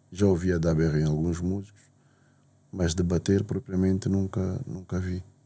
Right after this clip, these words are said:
Então, para mim, abordar disso eu estaria,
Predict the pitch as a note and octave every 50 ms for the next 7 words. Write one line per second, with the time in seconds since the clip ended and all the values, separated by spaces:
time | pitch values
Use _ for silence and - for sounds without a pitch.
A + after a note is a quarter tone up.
0 | _ _ _ - - G2+ - G2 F#2+ F#2+ F#2+ F#2+ F#2+ F#2+ F#2+ G2 - _ _ _
1 | _ _ _ _ _ _ _ _ _ _ _ _ _ _ - F#2 F#2+ F#2+ G2 G2
2 | F#2 F2 F2+ F#2 F2+ F#2 F#2+ F#2 F#2+ G2 F2+ - - F#2 - - F2 E2 F2+ F2+
3 | F2+ E2 D2+ D2 C2